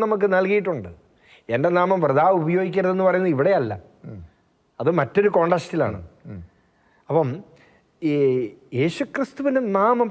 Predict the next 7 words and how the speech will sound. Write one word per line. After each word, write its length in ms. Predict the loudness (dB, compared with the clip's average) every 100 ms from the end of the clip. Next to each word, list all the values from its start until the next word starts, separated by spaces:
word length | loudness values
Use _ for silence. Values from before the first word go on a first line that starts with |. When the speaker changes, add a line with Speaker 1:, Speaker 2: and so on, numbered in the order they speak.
| -2
Speaker 1:
പിശാചിനെ 640 | -4 0 0 0 0 0 0
ശാസിക്കാൻ 400 | -2 -2 -2 0
വേണ്ടിയാ. 240 | 0 -2 -6 -14 _ _
Speaker 2:
ഉം. 80 | -18 -18 -20 -2 0
Speaker 1:
യേശു 220 | 0 -2 -4
ക്രിസ്തുവിൻ്റെ 400 | -4 0 2 2 2
നാമം 320 | 2 2 0